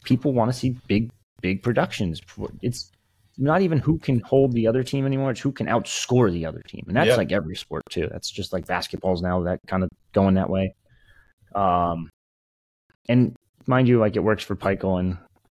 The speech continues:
Speaker 1: you can't, dude, you can't distract me with the dog when I'm in the middle of talking.
Speaker 2: Sorry,
Speaker 1: I got a
Speaker 2: man.
Speaker 1: whole thing, the whole spiel going. No, I'm just
Speaker 2: Sorry,
Speaker 1: kidding.
Speaker 2: sorry, sorry.
Speaker 1: That's fine, that's fine. <laughs> But, uh, yeah, no.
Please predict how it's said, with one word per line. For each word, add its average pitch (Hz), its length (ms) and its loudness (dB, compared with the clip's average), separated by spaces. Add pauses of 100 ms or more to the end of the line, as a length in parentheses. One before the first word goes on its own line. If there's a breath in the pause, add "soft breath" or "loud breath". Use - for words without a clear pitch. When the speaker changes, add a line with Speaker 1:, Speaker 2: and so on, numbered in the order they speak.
(100)
Speaker 1:
you 107 100 -2
can't, - 200 -8
dude, 110 120 0
you 101 80 -2
can't 113 160 -2
distract - 320 -6
me 85 60 -2
with 78 100 -4
the 78 60 -8
dog 73 300 -6
when 76 80 -10
I'm 80 80 -6
in 80 40 -6
the 82 60 -4
middle 76 140 -6
of - 60 -12
talking. - 160 -12
Speaker 2:
Sorry, 98 140 0
Speaker 1:
I - 40 2
got 110 80 0
a 101 40 0
Speaker 2:
man. - 60 -2
Speaker 1:
whole 117 160 2
thing, 101 280 -4
the 95 100 -4
whole 127 140 4
spiel 113 280 0
going. 95 220 0
No, 90 60 0
I'm 76 100 -2
just - 120 -6
Speaker 2:
Sorry, 110 220 2
Speaker 1:
kidding. - 20 0
Speaker 2:
sorry, 110 240 -4
sorry. 110 280 0 (120)
Speaker 1:
That's - 140 -8
fine, 101 180 2
that's 104 100 -6
fine. 104 1080 -4
<laughs> - 60 -20 (540 loud breath)
But, 113 140 4
uh, 101 360 6 (840)
yeah, 107 220 2
no. 98 240 0